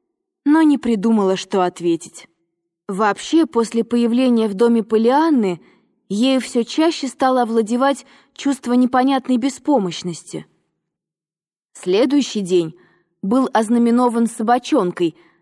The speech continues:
гораздо более грязной и жалкой, чем вчерашний котёнок. И вновь мисс Полли оказалась в роли великодушной покровительницы и ангела доброты.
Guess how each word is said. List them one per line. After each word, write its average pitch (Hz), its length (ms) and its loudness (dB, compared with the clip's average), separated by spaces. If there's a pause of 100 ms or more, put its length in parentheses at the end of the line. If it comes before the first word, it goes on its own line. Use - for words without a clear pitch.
гораздо 220 500 0
более 214 340 2
грязной 220 540 0
и - 20 -2
жалкой, 240 420 -2
чем 208 180 -2
вчерашний 220 540 -2
котёнок. 214 680 -4 (400)
И 208 100 -4
вновь 208 420 0
мисс 240 240 0
Полли 240 360 2
оказалась 220 640 0
в 208 80 -4
роли 226 280 2
великодушной 220 680 -2
покровительницы 214 880 -2
и 214 140 -4
ангела 214 420 0
доброты. 214 580 -2